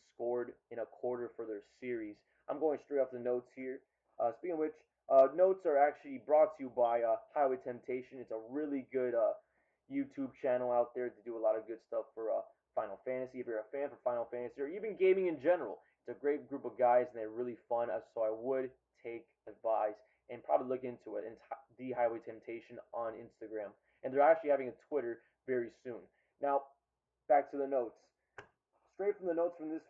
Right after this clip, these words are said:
first quarter, we're talking about Ariza redeeming himself. We're talking about eleven points, four and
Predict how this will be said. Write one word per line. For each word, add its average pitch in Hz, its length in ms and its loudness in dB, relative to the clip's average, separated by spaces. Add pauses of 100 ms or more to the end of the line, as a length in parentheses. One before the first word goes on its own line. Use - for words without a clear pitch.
first 156 280 -6
quarter, 156 360 -4 (140)
we're 127 120 -12
talking 147 240 0
about 131 80 2
Ariza 131 540 -2 (580)
redeeming 139 600 0
himself. 110 520 -2 (120)
We're 120 80 -8
talking 147 220 0
about 120 120 8
eleven 139 320 4 (140)
points, 135 320 -2 (340)
four 180 220 6
and 135 80 -2